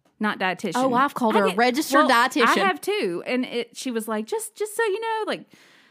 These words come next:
Speaker 1: I get 'em confused." So sorry, Jessica.
Speaker 2: Jessica, I'm sorry, but I thought that there's actually prescription dry shampoo. So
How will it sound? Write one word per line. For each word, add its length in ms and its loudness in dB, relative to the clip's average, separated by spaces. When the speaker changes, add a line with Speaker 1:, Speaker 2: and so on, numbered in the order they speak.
Speaker 1:
I 140 0
get 120 -4
'em 120 -2
confused." 720 -8
So 340 -8
sorry, 420 -6
Jessica. 100 -8
Speaker 2:
Jessica, 320 2
I'm 200 2
sorry, 280 2
but 160 -2
I 280 2
thought 280 0
that 120 -4
there's 220 -6
actually 360 -6
prescription 500 -8
dry 140 -4
shampoo. 420 -8
So 340 -8